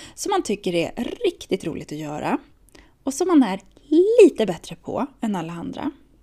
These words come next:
Och sen räknar man ut vem det är man skulle kunna hjälpa med det här. Men också att man tycker att det är så kul att göra det här.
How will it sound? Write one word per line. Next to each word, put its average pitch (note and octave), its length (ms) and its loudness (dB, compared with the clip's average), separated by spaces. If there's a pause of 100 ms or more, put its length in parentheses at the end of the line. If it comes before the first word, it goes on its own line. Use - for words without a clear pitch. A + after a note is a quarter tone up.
(1000)
Och C#4 120 2
sen F4+ 240 2
räknar E4+ 340 0
man D#4 240 4
ut - 420 -8 (160)
vem G3+ 760 0
det F#3 180 -4
är E3+ 140 -2
man D#3+ 140 -4
skulle F3 240 -4
kunna G3+ 280 -4
hjälpa D#4+ 560 -2
med F4 160 0
det E3 40 -2
här. - 360 -10 (640)
Men C4 240 8
också - 420 2
att G3+ 200 -2
man B3+ 120 2
tycker C4+ 280 -2
att B3 120 -6
det B3 220 0 (100)
är A#3+ 180 0
så B3 180 -6
kul D#4+ 560 2
att G#3+ 200 -2
göra B3 400 0
det D4+ 80 0
här. - 320 -8